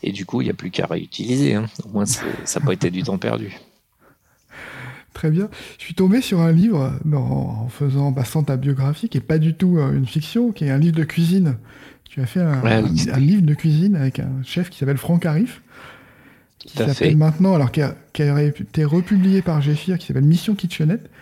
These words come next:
Speaker 1: Oui.
Speaker 2: C'est un vrai livre de cuisine, donc, euh.
Speaker 1: Ah oui, oui, oui, tout à fait. Alors, il a qu'un tout petit défaut, c'est qu'il n'y a pas de photo dedans.
Speaker 2: Mhm.
Speaker 1: C'est voulu parce que le but, c'était d'avoir un guide, euh,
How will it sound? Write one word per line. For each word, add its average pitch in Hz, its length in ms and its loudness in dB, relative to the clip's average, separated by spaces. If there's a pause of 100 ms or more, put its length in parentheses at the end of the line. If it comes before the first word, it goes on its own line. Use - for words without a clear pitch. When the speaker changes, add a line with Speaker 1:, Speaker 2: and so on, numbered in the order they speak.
(580)
Speaker 1:
Oui. 92 220 -8 (300)
Speaker 2:
C'est - 160 0
un 143 60 4
vrai 143 160 4
livre 190 140 6
de 170 80 6
cuisine, 220 320 2
donc, 151 220 0
euh. 139 220 0 (240)
Speaker 1:
Ah 139 160 2
oui, 127 100 2
oui, 98 160 -2
oui, - 460 -12
tout 127 180 -10
à - 100 2
fait. 110 260 -2 (140)
Alors, 101 240 -2 (140)
il 98 180 0
a 101 60 2
qu'un 131 260 2 (260)
tout 196 220 -2
petit - 420 -6
défaut, 139 420 -2
c'est - 180 -2
qu'il - 160 -14
n'y 101 60 -4
a - 20 -2
pas - 140 -6
de - 60 -10
photo 120 320 -4
dedans. 104 300 -2 (520)
Speaker 2:
Mhm. 127 140 4 (160)
Speaker 1:
C'est - 240 -2
voulu 120 340 -2
parce 160 160 -4
que - 80 -6
le 104 60 0
but, 107 240 -6
c'était 101 260 -4
d'avoir 101 340 0
un 90 260 0
guide, 101 300 -6
euh, 85 420 -2